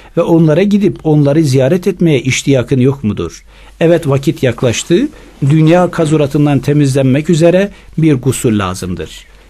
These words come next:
Yoksa onlar istikzar ile ikrah edeceklerdir. Yani ona karşı sanki midesi bulanıyor.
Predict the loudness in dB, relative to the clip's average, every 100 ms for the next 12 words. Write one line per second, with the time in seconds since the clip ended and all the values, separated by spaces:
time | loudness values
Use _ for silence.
0 | -2 0 0 -2 0 0 2 0 -2 -6
1 | -4 -6 -2 0 2 2 2 -2 -10 -20
2 | -6 -4 -2 -2 -2 -4 -6 -10 -12 -14
3 | -12 -14 -16 -20 -20 -20 -20 -12 -10 -6
4 | -6 -8 -10 -14 -14 -14 -14 -8 -8 -8
5 | -10 -10 -10 -8 -4 -4 -6